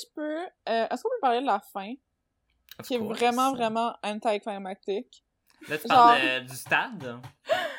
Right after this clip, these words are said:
Speaker 1: Dans le stade, là, il se fait poursuivre par le méchant, puis là, il, il reçoit un appel de son père, il, son père est genre, «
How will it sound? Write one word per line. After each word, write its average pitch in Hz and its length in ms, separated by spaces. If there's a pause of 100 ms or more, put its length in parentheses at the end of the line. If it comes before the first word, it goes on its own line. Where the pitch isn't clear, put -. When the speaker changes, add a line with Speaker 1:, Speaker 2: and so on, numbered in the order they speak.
(140)
Speaker 1:
Dans 247 240
le 294 40
stade, 254 340 (160)
là, 226 320
il 381 320
se - 60
fait 262 160
poursuivre 285 340
par 277 140
le 233 120
méchant, 240 420 (180)
puis 277 80
là, 320 80
il, 208 400
il 175 100
reçoit 311 300
un - 20
appel 262 300
de 277 80
son 214 180
père, 220 260
il, 311 120 (160)
son 233 160
père 285 200
est 262 60
genre, « 185 260